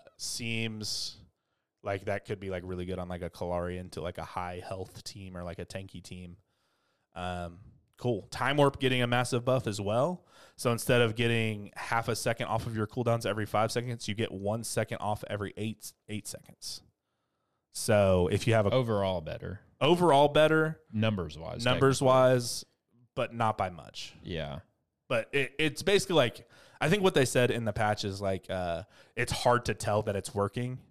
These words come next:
Speaker 1: because you're only getting half a second off on your abilities, right, right, every five seconds.
Speaker 2: Yeah.
Speaker 1: And so it'll look like four, but it still looks like three.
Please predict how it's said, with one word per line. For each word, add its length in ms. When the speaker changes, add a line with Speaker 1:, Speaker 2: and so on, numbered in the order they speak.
Speaker 1:
because 320
you're 100
only 140
getting 160
half 260
a 60
second 300
off 460
on 140
your 100
abilities, 400
right, 200
right, 160
every 200
five 200
seconds. 460
Speaker 2:
Yeah. 120
Speaker 1:
And 100
so 200
it'll 260
look 180
like 220
four, 520
but 140
it 100
still 240
looks 180
like 140
three. 640